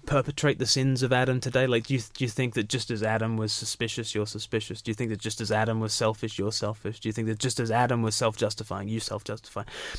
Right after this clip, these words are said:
Uh, let, let's talk about your sins now. Do you, do you, do you recognize that you're a sinner now? Okay, if you do recognize you're a sinner now, then I've got good news for you. It's good news called condemned already. It's good news called original sin.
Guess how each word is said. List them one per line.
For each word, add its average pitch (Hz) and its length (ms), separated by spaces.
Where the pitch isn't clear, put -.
Uh, - 120
let, 165 160
let's - 200
talk 196 100
about 170 160
your 135 100
sins 139 360
now. 117 360
Do 117 120
you, 147 80
do 143 180
you, 143 160
do 160 160
you 170 140
recognize 123 840
that 87 140
you're 104 160
a 104 40
sinner 101 340
now? 98 580
Okay, 127 440
if 123 200
you 117 80
do 180 240
recognize 131 500
you're 110 120
a - 40
sinner 101 280
now, 95 560
then 113 140
I've 113 100
got 127 180
good 120 160
news 131 220
for - 140
you. - 60
It's - 140
good 127 180
news 110 240
called 104 540
condemned 104 360
already. 107 380
It's - 120
good 135 160
news 127 260
called 113 340
original 107 420
sin. 110 680